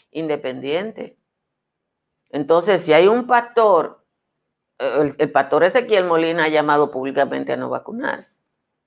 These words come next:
Entonces, si hay un pastor que le pide a la gente que no se vacuna, eso no tiene nada que ver con la mesa de confraternidad evangélica, que es más o menos la organización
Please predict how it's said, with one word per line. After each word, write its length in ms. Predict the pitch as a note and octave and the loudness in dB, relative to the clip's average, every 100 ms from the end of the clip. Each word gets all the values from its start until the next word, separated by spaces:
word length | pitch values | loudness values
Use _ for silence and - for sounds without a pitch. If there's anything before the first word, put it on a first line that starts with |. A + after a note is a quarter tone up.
| _ _ _ _ _ _ _ _ _ - | _ _ _ _ _ _ _ _ _ -8
Entonces, 300 | D3 G#3 G#3+ | -2 0 2
si 120 | F#3+ | 4
hay 140 | F3 | 6
un 140 | A3+ C4+ | 6 4
pastor 560 | A#3 A3+ - A#3 A3 | 0 0 0 0 0
que 80 | - | 0
le 100 | C#3 | -2
pide 240 | C3+ C#3 D#3+ | -2 -2 0
a 40 | |
la 120 | F3 | 0
gente 240 | F#3 F#3 F#3+ | 0 -4 -6
que 100 | F#3+ | -6
no 120 | G3 | -8
se 100 | G3+ | -6
vacuna, 500 | G3+ F#3+ F3+ F#3+ - | -6 -6 -8 -10 -8
eso 240 | D#3+ D#3+ D#3+ | -6 -4 -6
no 120 | D3+ | -6
tiene 240 | D#3 D#3 | -6 -4
nada 260 | D3 D3 C#3 | -4 -4 -4
que 120 | C#3 | -4
ver 360 | C3+ C3+ C3+ _ _ _ | -2 -2 -4 _ _ _
con 180 | - C#3+ | -4 -2
la 120 | C3+ | 0
mesa 340 | C3 C#3 C3+ C3+ | -2 -4 -4 -4
de 100 | C3+ | -2
confraternidad 920 | C3 C3+ C3 B2+ B2+ B2+ C3 C3+ - _ _ _ | -6 -8 -10 -10 -12 -8 -4 -4 -4 _ _ _
evangélica, 920 | - C#3 C#3+ D#3 D3 C#3 C#3+ C#3 C#3 - | 0 2 2 -2 -4 -4 -4 -4 -4 -4
que 360 | B2+ B2 B2 | -6 -4 -4
es 260 | B2+ - _ _ _ | -6 -10 _ _ _
más 280 | G2+ C3+ C#3+ | -10 -6 -4
o 80 | D3 | -4
menos 260 | C#3+ C#3+ | -6 -4
la 140 | C#3 C#3 | 0 2
organización 800 | C3+ C#3 C3+ C#3 D3+ D3 C3 | 0 -4 -6 -12 -12 -8 -8